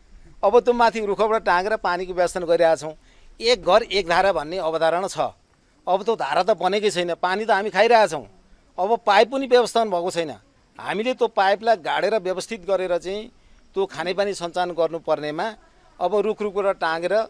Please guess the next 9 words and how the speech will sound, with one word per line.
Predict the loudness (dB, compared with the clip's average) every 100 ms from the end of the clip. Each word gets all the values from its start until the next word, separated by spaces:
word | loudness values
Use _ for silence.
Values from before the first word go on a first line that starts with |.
| _ _ -14
ल्याएका | 2 2 4 0
छौँ। | -2 -8
अब | -6
गाडेका | -4 -2 -2
छैनौँ, | -2 -4 -2
अघि | -4
मैले | -4 -6 -4
भने, | -4 -6 -16 -20 -20 -20 -2
बा | 0